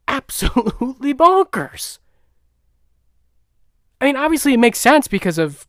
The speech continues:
coronavirus and people staying at home and they want to rent movies, but, I mean, I, bottom line, folks, I think we've just ultimately begun, we've seen the death of, of the, of the common movie theater as we know it.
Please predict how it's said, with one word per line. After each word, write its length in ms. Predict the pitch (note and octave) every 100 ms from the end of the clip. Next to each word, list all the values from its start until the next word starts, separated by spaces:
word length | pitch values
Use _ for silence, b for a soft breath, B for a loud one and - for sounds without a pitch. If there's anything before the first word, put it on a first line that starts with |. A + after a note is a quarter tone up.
| -
coronavirus 640 | E3+ G#3 C#4 F#3+ F3 G3
and 80 | D#3
people 200 | F#3 F3
staying 260 | - F3+
at 60 | E3
home 260 | D#3 G3+ G3+
and 80 |
they 40 | E3+
want 200 | E3 E3+
to 40 |
rent 220 | D3+ E3
movies, 420 | D3 D#3+ B3 G#3+ G#3+ B B B B _
but, 220 | C4 C4 - - _ _ _ _ _ -
I 40 |
mean, 160 | B3 A#3+ - _ _ _ _
I, 100 | - - _ _ _ A3+ - -
bottom 320 | - F3+ B3 G#3
line, 200 | F3+ F3+
folks, 300 | F#3 F3 -
I 80 | F3+
think 160 | F3+ A#3+
we've 160 | A3
just 220 | F3+ F3 D#3+
ultimately 640 | D#3 D#3+ D#3+ D3+ D3 C#3+
begun, 300 | C3+ D3 C#3
we've 200 | D#3+ D#3
seen 320 | - E3 D#3
the 80 | D#3
death 360 | D3+ C3+ - -
of, 260 | D#3+ D3
of 360 | C#3 D3+ C#3+ C#3+
the, 260 | D3 C#3+ D3 b b b
of 260 | - E3 D3+
the 80 | D3+
common 540 | - D3+ D3+ D3 D3
movie 280 | C#3+ C#3+ C#3
theater 380 | C3 C#3 B2+ B2+
as 240 | B2 C3+
we 160 | C3+ C3
know 280 | A#2 A2+ A#2
it. 220 | A2+